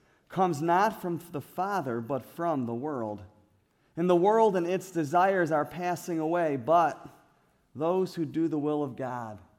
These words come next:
live forever." This is the word of God for the people of God. Thanks be to God. So a group of first graders took a, a tour of a local hospital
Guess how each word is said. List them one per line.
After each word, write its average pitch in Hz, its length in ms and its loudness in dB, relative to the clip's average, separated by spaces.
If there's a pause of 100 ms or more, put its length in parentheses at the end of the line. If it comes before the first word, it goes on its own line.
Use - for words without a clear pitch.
(600)
live 113 220 -4
forever." 98 520 -10 (260)
This 156 220 -4
is 151 160 -4
the 147 80 -4
word 139 240 -2
of 123 100 -6
God 123 300 -4
for 127 80 -12
the 117 80 -10
people 113 380 -10
of 95 80 -14
God. 104 340 -16 (600)
Thanks 104 320 -10
be 92 160 -14
to 92 100 -14
God. 95 140 -18 (1700)
So 208 160 4
a 202 40 8
group 240 220 2
of 190 80 2
first 226 320 4
graders 180 360 0
took 214 260 -2
a, 185 220 2
a 156 100 2
tour 202 480 4
of 160 140 2
a 143 220 6
local 185 380 -2
hospital 156 680 -2